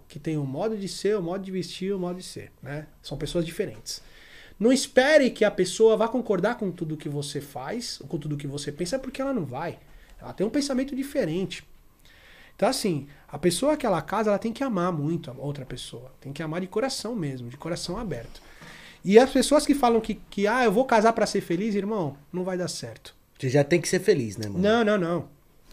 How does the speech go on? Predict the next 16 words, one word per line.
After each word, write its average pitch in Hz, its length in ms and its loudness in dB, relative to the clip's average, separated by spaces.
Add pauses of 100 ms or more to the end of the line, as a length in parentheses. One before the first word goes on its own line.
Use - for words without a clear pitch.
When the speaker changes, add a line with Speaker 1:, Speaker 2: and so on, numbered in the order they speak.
(300)
Speaker 1:
O 196 60 10
conceito 214 500 10
é - 20 12
o 277 60 8
seguinte, 214 640 4 (120)
<laughs> 175 120 -2
também, 202 500 8 (380)
mas 202 160 6
o 233 80 4
conceito 233 340 2
é 277 40 4
o - 20 -2
seguinte: 175 380 0
eu 185 40 4
vou 233 120 2
casar 180 520 2